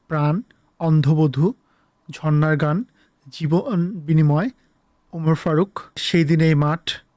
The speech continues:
যাব আমি তোমার দেশে, আমার দেশ, বৃষ্টি, আমি কোনো আগন্তুক নই, রানার, তোমাকে পাওয়ার জন্যে, হে স্বাধীনতা, বোশেখ। উপন্যাস উনিশশো একাত্তর,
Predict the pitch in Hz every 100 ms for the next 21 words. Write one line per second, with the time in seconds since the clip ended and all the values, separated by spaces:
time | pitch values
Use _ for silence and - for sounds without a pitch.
0 | _ _ _ _ _ _ - 139 156 147
1 | 156 151 160 160 156 143 147 - 160 180
2 | - _ - 147 151 131 156 156 - 156
3 | 139 151 - 165 156 - 151 147 156 147
4 | 143 151 156 147 147 160 226 _ _ -
5 | 147 143 156 240 - _ - 160 156 160
6 | 160 151 127 151 143 151 254 - 165 -
7 | 147 143 147 143 226 - _ _ - 151
8 | 156 170 147 - - - _ _ _ _
9 | _ _ _ - 151 175 170 190 - -
10 | 165 - 165 165 156 _ - 170